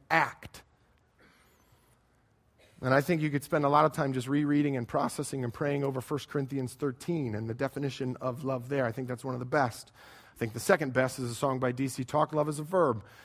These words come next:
If you're not familiar with it, Google it. You're welcome. It's the best nineteen ninety-two had to offer. Um,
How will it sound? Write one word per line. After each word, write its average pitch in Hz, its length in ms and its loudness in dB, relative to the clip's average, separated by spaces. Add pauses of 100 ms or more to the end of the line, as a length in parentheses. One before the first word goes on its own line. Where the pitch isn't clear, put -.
(200)
If 123 60 -6
you're 139 80 4
not 147 120 6
familiar 175 340 4
with 175 160 4
it, 175 160 2
Google 156 360 6
it. 185 120 2
You're 143 120 2
welcome. 143 400 6
It's 104 140 -6
the 131 60 -8
best 127 280 0
nineteen 131 340 -2
ninety-two 123 420 -2
had 120 200 -2
to 107 60 -6
offer. 110 500 -2 (640)
Um, 110 380 0